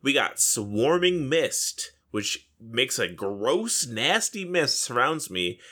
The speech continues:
that gives me an increased dodge for Death Knights, and then it deals shadow damage over time to enemies within range. Every time it deals damage, you gain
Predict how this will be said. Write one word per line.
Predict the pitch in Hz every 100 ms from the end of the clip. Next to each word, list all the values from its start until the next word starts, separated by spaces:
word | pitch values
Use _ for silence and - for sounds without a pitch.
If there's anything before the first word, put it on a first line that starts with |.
| -
that | 110 104
gives | 131 131
me | 139 135 110
an |
increased | 90 131 131 135 123 -
dodge | - 85 160 202 -
for | 170
Death | 196 -
Knights, | 196 226 - - _ -
and | 127 131
then | 160
it | 185 110
deals | 135 143 135
shadow | - 143 180
damage | 123 104 104 98
over | 95 104
time | - 101 92
to | - -
enemies | 113 123 127
within | 110 95 82 92
range. | 104 85 58 60 - - - -
Every | 117 143 175
time | 175 185
it | 170 -
deals | 139 131
damage, | 113 95 90 87 -
you | 113
gain | 110 107 113 113